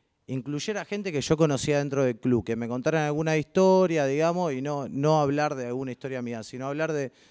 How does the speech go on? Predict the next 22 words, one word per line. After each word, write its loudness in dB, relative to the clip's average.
una -4
historia 0
que -6
esté -8
en -2
todos 0
los -6
demás. -12
Y 2
así 0
fue, 6
armamos 0
un -4
re-, -2
armé -4
un -6
relato, 6
que -4
lo -2
armamos, 4
digamos, 0
grupalmente, 0